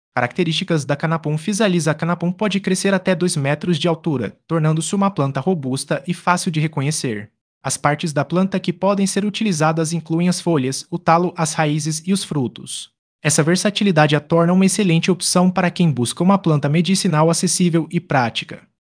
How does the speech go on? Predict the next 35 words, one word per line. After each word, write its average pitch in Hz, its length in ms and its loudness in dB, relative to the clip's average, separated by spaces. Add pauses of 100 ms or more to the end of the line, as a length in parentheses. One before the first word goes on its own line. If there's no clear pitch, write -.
(120)
Benefícios 160 500 -2
para 160 160 0
a 156 60 2
saúde. 151 340 2
Os 156 80 0
benefícios 165 560 0
da 151 80 0
canapum 190 460 2
são 196 200 2
vastos 170 520 2
e 185 80 2
variados. 160 800 0 (260)
Aqui 175 240 0
estão 208 280 2
alguns 165 320 2
dos 160 160 0
principais. 180 800 0 (100)
Tratamento 185 480 2
de 156 80 0
doenças. 165 420 2
A 190 60 2
canapum 190 460 2
é 190 40 4
conhecida 190 480 2
por 175 160 -2
auxiliar 175 400 2
no 160 80 0
tratamento 170 520 0
de 156 100 0
diversas 151 520 2
doenças, 151 600 0
incluindo: 156 560 0 (140)
um, 110 180 -8 (420)
doenças 180 380 4
neurodegenerativas. 185 1300 0